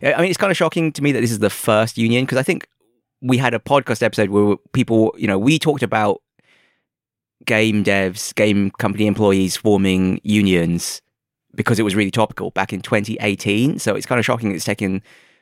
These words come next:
this long for it to actually happen. I mean, I think it wasn't a great episode 'cause I'm completely clueless about unions, clearly. But yeah, it happened. Also, it's nuts that it was, it was kinda triggered because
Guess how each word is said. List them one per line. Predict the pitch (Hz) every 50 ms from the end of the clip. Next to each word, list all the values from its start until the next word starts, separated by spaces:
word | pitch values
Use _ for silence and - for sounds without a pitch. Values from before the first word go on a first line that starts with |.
| _ _ _ _ _ _ _ _ _ _ _
this | - 107 117 120 110 - -
long | 120 110 104
for | 95 101
it | 90 -
to | - 90
actually | 101 95 - 95 90
happen. | 95 95 98 - - 95 - - - 110 _ _ _ _ _ _ _ _
I | - 113
mean, | 120 120 117
I | -
think | - 147 151 143 - - - _ _ _
it | -
wasn't | 104 95 90 90 - -
a |
great | 78 85 80 80 -
episode | - 85 - 76 - - 82 82 82 - -
'cause | - 90 85 -
I'm | 95 95 87
completely | - - 80 87 - - 95 78 69 87
clueless | - - 98 90 85 82 85
about | 92 87 85 90
unions, | 90 87 85 85 82 82 82 85 - - - _ _ -
clearly. | - 87 85 82 80 82 85 85 90 - _ _ _ _ _
But | - 98 92 95 - - _ _ _ _ _ _ _ _ _ _ _ _ _ _ _ _ _ _ _ _ _ _ _ _
yeah, | 113 113 127 139 127
it | - 101
happened. | 95 117 120 - 98 87 85 - -
Also, | 151 185 208 - 214 175 143 131 117 - - _ _ _ -
it's | 135 117 -
nuts | 123 131 127 92 - -
that | 113 101 - - 65
it | 101 131 117
was, | 107 104 -
it | - -
was | 139 -
kinda | - 160 127 113
triggered | - - - 135 131 170 180 170 - -
because | 113 - - 120 107 101 98 92 87 - - -